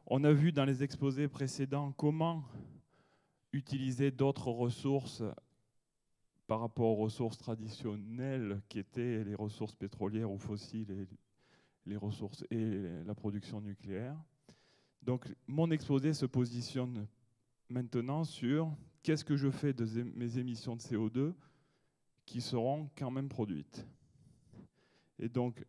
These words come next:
l'un des enjeux, c'est la filière que, sur laquelle je vais revenir un petit peu, qui est de l'enfouissement, pour la partie qu'on ne valorisera pas. Donc, euh, il y a toute une, il y a toute une thématique qui est la valorisation du C O deux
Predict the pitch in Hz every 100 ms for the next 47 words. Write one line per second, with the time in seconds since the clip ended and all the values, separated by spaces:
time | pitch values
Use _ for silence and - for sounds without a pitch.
0 | - 117 139 156 139 127 123 120 123 139
1 | 165 160 - 113 113 - 117 120 123 120
2 | - 107 107 104 - 110 107 98 98 104
3 | 104 104 101 - 104 - 139 151 120 104
4 | 107 110 - 104 - 117 139 - _ _
5 | - _ _ _ _ _ _ _ _ _
6 | _ _ _ _ _ _ _ _ - 147
7 | 143 139 143 - - 175 202 - 143 147
8 | 139 139 139 143 135 127 - 92 98 95
9 | 98 101 104 - 90 101 110 104 127 -
10 | 117 113 98 92 101 131 131 135 127 131
11 | 120 - 139 - 110 110 117 117 120 117
12 | 120 - 123 117 110 - 113 110 110 117
13 | 120